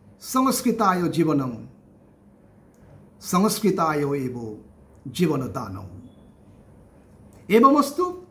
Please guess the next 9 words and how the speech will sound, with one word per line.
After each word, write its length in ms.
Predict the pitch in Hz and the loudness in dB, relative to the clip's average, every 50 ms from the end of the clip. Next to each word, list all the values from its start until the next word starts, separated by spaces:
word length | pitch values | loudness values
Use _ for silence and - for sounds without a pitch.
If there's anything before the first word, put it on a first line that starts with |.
| - - - - - _ _ _ _ - _ _ _ _ - - - | -20 -20 -20 -20 -20 _ _ _ _ -20 _ _ _ _ -20 -20 -12
समयाभावेन 1000 | - - 220 214 214 226 240 240 240 226 185 190 202 214 208 233 240 247 254 254 254 | -4 0 2 4 4 6 4 4 4 4 4 4 4 4 4 4 4 4 2 2 0
सर्वं 460 | 247 - 226 220 202 226 233 233 220 | 0 0 0 2 2 2 2 2 2
वक्तुं 320 | 202 208 208 - 247 220 | 2 0 0 0 0 0
न 200 | 180 156 160 220 | 2 2 2 2
शक्नोमि। 460 | 233 - 247 233 - 240 233 240 277 - - - - _ _ _ _ _ _ _ _ _ _ - _ _ - - - - - 139 | 2 0 -2 -2 0 0 0 0 0 -2 -6 -14 -20 _ _ _ _ _ _ _ _ _ _ -20 _ _ -20 -20 -20 -16 -4 2
धन्यवादाः। 840 | 190 208 220 226 226 220 214 202 185 170 180 175 160 175 233 320 - - - - - - _ _ _ _ _ _ _ _ - - - | 2 4 4 4 4 4 4 4 2 2 2 0 0 0 -2 -2 -4 -8 -14 -20 -20 -20 _ _ _ _ _ _ _ _ -20 -20 -10
सर्वान् 500 | - - 262 254 240 277 269 269 269 262 | -4 0 2 4 4 6 6 6 4 4
संस्कृतरसिकान् 1120 | - - 233 254 247 247 - 294 233 240 240 247 240 233 262 247 247 247 233 240 247 247 226 | 2 0 0 0 0 0 0 0 2 4 4 4 4 4 2 0 0 0 0 2 2 2 2
नमस्कृत्य 720 | 214 226 247 247 - - 240 - - - 311 349 381 381 | 2 0 0 0 0 -2 -4 -6 -4 -6 -6 -4 -6 -6